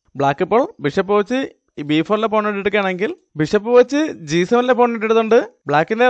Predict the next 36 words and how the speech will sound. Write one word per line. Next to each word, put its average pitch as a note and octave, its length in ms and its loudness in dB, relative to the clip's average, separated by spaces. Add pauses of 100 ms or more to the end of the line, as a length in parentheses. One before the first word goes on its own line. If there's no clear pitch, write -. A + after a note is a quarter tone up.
റൂക്കിനെതിരെ A#3 440 2
അറ്റാക്ക് G#3+ 240 4
കൊടുക്കുകയാണ് G#3+ 380 0 (240)
വൈറ്റിന്റെ D#3 340 -2
ഉദ്ദേശം. B2+ 360 -4 (460)
ബ്ലാക്ക് E3 320 4 (120)
നൈറ്റിനെ A3 340 0
എഫ് F#3+ 120 -4
സിക്സിലേക്ക് A#3+ 380 -2
ഡെവലപ്പ് A3 260 4
ചെയ്തുകൊണ്ട് G#3+ 300 2 (280)
ബിഷപ്പിന്റെ G#3 440 -2
ഡയഗണൽ G3+ 400 2
ക്ലോസ് D3+ 320 -2
ചെയ്യുന്നു. D#3+ 320 0 (420)
വൈറ്റ് F3+ 320 2 (280)
എ F3+ 40 6 (140)
ത്രീ D4 160 -2
മൂവ് B3 100 4
ചെയ്തുകൊണ്ട് G#3+ 300 4 (280)
അറ്റാക്കുള്ള A3+ 440 0 (100)
പോണിന് G3 320 0 (320)
ഒരു G#3 160 -8
സപ്പോർട്ട് A#3+ 260 2
കൊടുക്കുന്നു. C3 380 -4 (640)
ഇവിടെ D#3 240 2
ബ്ലാക്ക് G3+ 280 2 (280)
സി D#3+ 180 -4 (200)
ഫൈവ് C#4 180 2
മൂവ് B3+ 120 -2
ചെയ്തുകൊണ്ട് B3 240 2 (340)
ഒരു G#3 140 2 (140)
പോൺ E3 200 0 (100)
എക്സ്ചേഞ്ച് A#3 400 -2
ഓഫർ F3 240 0
ചെയ്യുന്നു. D#3+ 280 2